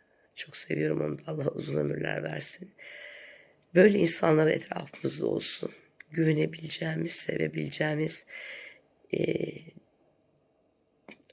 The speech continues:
ah dediğimizde, of dediğimizde, "Neyin var?" diye soracak.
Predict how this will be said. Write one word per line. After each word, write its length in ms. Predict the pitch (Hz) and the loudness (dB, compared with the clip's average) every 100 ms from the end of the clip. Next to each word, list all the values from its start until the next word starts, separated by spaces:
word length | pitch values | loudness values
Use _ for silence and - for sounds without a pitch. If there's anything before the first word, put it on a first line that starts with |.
| _ _ _ - | _ _ _ 8
ah 300 | 165 165 - | 10 10 4
dediğimizde, 720 | 147 156 151 143 - 160 151 - _ _ _ _ _ _ - | 2 4 4 2 0 -2 -2 -6 _ _ _ _ _ _ 2
of 300 | - 160 - | 2 2 -2
dediğimizde, 720 | - - 82 78 - 82 - - | -4 -2 -4 -6 -4 -4 -4 -2
"Neyin 360 | 156 175 180 165 | 4 4 6 4
var?" 280 | 156 151 | 2 -2
diye 80 | 156 | -6
soracak. 720 | 139 - - - - - - | -6 -4 -4 -6 -10 -10 -14